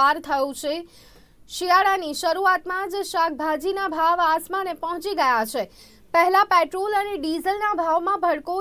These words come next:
ત્યાર પછી પેટ્રોલ અને ડીઝલના ભાવમાં તો ઘટાડો જોવા મળ્યો છે, પરંતુ અહીંયા જે શાકભાજીના ભાવમાં ઘટાડો થવો જોઈએ, તે ઘટાડો નથી જોવા મળ્યો અને સાથે ભાવ વધારો યથાવત જોવા મળી રહ્યો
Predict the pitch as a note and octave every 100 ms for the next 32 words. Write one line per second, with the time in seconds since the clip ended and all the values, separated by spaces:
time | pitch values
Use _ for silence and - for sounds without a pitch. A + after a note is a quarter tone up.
0 | G4 E4+ E4+ E4 E4+ F4 F#4 D#4+ C#4+ E4+
1 | F#4 F#4+ F#4+ D#4 D#4 C#4 F4+ F#4+ F#4+ E4+
2 | D#4 E4+ F#4+ G4 E4 E4 F4 F4+ F#4 F#4+
3 | F#4+ F#4 F4+ F#4 F#4+ F4+ F4 D#4+ E4+ F#4+
4 | F4 E4 F#4 F4+ F4+ F#4+ A3 - - -
5 | - D#4 G#4 G#4 F4 D#4 D#4+ D#4 E4 G#4
6 | A4 F4 F4 E4+ F#4 F4 D4 B3 D#4+ D#4
7 | G4+ - F#4+ F#4 E4+ F4 E4 E4 F4+ -
8 | - - F#4 E4 F4 D4+ F4 F4+ F4+ B3+
9 | C4 C4 F#4+ E4+ F#4 F#4+ F#4 F#4 A4 G4+
10 | F#4 F#4 - E4+ F4+ F#4+ A#3+ B3 D4 F4+
11 | F4+ D#4 E4+ E4+ G4 D#4+ C#4+ - D#4 D#4
12 | E4 F4+ F#4+ F#4 F4 F4 D#4+ A#3+ G#3+